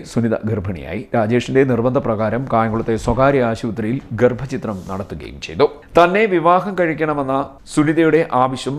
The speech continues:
തുടർച്ചയായി രാജേഷ് നിരാകരിച്ചതിനെ തുടർന്ന് തർക്കങ്ങൾ പതിവായിരുന്നു. ഈ തർക്കങ്ങളാണ് കൊലപാതകത്തിൽ കലാശിച്ചതെന്നും പ്രോസിക്യൂഷൻ കേസ്. ഹരിപ്പാട് സി ഐ ആയിരുന്ന കെ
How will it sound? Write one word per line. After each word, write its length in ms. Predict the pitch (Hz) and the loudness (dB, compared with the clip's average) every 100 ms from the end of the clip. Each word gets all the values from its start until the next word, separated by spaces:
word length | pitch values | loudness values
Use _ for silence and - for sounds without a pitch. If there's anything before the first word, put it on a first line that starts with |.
| 147 | -4
തുടർച്ചയായി 560 | 143 143 135 151 147 143 135 | -2 -2 0 2 4 2 2
രാജേഷ് 440 | 131 127 131 - 127 | 2 2 -2 -2 0
നിരാകരിച്ചതിനെ 760 | 131 143 143 135 135 131 131 123 | 4 4 2 -2 -2 -2 -2 -2
തുടർന്ന് 140 | 120 123 123 85 - - | -2 0 0 -2 -8 0
തർക്കങ്ങൾ 420 | 143 135 175 143 101 | 2 2 -2 -4 -4
പതിവായിരുന്നു. 580 | 82 95 92 95 92 135 170 - - 120 | -6 -6 -8 -8 -2 -2 -2 -8 -2 0
ഈ 40 | 123 | 4
തർക്കങ്ങളാണ് 640 | 120 - 139 139 123 123 135 - - | 2 2 2 4 4 2 0 -4 2
കൊലപാതകത്തിൽ 680 | 131 139 151 151 143 143 139 117 | 4 6 4 4 2 0 -2 0
കലാശിച്ചതെന്നും 760 | 123 135 147 - 143 127 117 98 - - | 2 4 2 -2 -4 -2 -4 -10 -18 -2
പ്രോസിക്യൂഷൻ 560 | 135 123 110 120 - 69 - - | 0 0 -2 -4 -6 -12 -18 -12
കേസ്. 260 | 85 - - - - - - | -6 -2 -2 -4 -20 -18 2
ഹരിപ്പാട് 380 | 175 196 226 240 240 | 4 4 4 2 2
സി 80 | 208 202 | 0 2
ഐ 20 | 185 | 4
ആയിരുന്ന 260 | 165 156 160 185 | 4 2 0 2
കെ 100 | 156 | 4